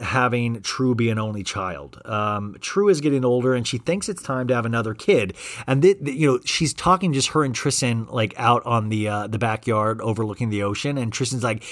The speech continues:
"Yeah, uh-huh, I agree, yeah." And he's, like, shaking his head like a jackass. He's like, like a bobblehead. He's like, "Yeah, baby, I agree."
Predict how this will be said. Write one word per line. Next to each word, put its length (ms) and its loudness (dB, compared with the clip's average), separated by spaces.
"Yeah, 1000 4
uh-huh, 880 4
I 200 4
agree, 1080 0
yeah." 480 2
And 180 -2
he's, 140 -4
like, 100 -4
shaking 360 -4
his 120 -6
head 160 -2
like 140 -2
a 60 -4
jackass. 720 -6
He's 100 -4
like, 180 -4
like 120 -2
a 60 0
bobblehead. 600 4
He's 120 0
like, 140 -4
"Yeah, 720 4
baby, 400 -2
I 140 -4
agree." 340 0